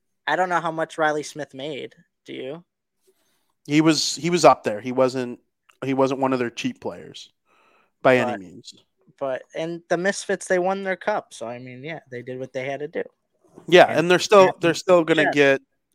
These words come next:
Speaker 2: they're still gonna be very good. Riley Smith is amazing, but they'll find, they'll find his replacement. And, you know, third round pick, that'll help them,
Speaker 1: This
Speaker 2: I'm
Speaker 1: year?
Speaker 2: sure. Yeah.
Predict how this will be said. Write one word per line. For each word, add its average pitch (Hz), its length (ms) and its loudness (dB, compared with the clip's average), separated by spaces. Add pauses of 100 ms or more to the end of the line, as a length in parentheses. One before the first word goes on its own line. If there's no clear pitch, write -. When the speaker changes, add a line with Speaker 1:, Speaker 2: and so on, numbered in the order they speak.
(100)
Speaker 2:
they're 160 140 0
still 185 180 2
gonna 170 140 2
be 151 120 2
very 135 280 4
good. 117 260 -8
Riley 135 320 4
Smith 143 240 -6
is 131 80 -6
amazing, 135 440 -4
but 127 180 -4
they'll 127 180 2
find, 120 580 -6 (360)
they'll 139 120 4
find 135 280 0
his 120 180 -8
replacement. 113 600 -12
And, 117 380 -12 (480)
you 127 80 -6
know, 117 160 -2
third 151 280 4
round 156 260 6
pick, 175 340 6 (300)
that'll 135 240 2
help 143 240 4
them, 160 160 6
Speaker 1:
This 160 40 2
Speaker 2:
I'm 156 60 4
Speaker 1:
year? - 80 4
Speaker 2:
sure. 202 300 4 (1120)
Yeah. 139 340 4